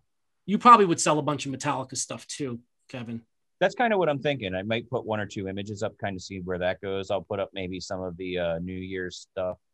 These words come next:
Speaker 1: The New Year's
Speaker 2: Uh,
Speaker 1: stuff would sell. You probably would
Speaker 2: yeah.
Speaker 1: sell a bunch of New Year's stuff. You know, if you take a shot of the, of the, uh, acrylic one,
Speaker 2: Mm-hmm.
Speaker 1: and then you post the photo that you took of the acrylic, and then,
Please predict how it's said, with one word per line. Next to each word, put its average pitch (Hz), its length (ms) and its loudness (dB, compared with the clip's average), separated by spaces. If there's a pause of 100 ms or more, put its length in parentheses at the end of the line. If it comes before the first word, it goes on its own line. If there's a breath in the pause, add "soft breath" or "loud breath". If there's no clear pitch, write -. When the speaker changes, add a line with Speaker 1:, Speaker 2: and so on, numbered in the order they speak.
(420)
Speaker 1:
The 190 80 6
New 226 160 8
Year's 349 220 8
Speaker 2:
Uh, - 40 -2
Speaker 1:
stuff - 180 0
would - 140 -18
sell. 131 420 -10
You 175 160 -4
probably 294 280 6
would 233 120 4
Speaker 2:
yeah. 135 60 2
Speaker 1:
sell 226 160 6
a - 60 -12
bunch - 220 -18
of - 60 -12
New 156 80 -6
Year's 135 240 -8
stuff. 90 240 -20 (800)
You 156 100 0
know, 147 340 2
if 180 120 0
you 196 180 4
take 240 260 4
a 233 60 6
shot 220 360 6
of 160 120 0
the, 147 360 4
of 123 200 -4
the, 135 260 -4
uh, 123 220 -4
acrylic 208 500 0
one, 131 340 -4 (500)
Speaker 2:
Mm-hmm. 135 100 -2
Speaker 1:
and 151 120 0
then 151 140 -2
you 208 120 -12
post 175 260 -4
the - 80 -14
photo 180 380 0
that 147 180 -2
you 139 80 -12
took 165 220 -6
of 127 80 -12
the 135 120 -10
acrylic, 160 380 -2
and 139 140 -6
then, 135 140 -6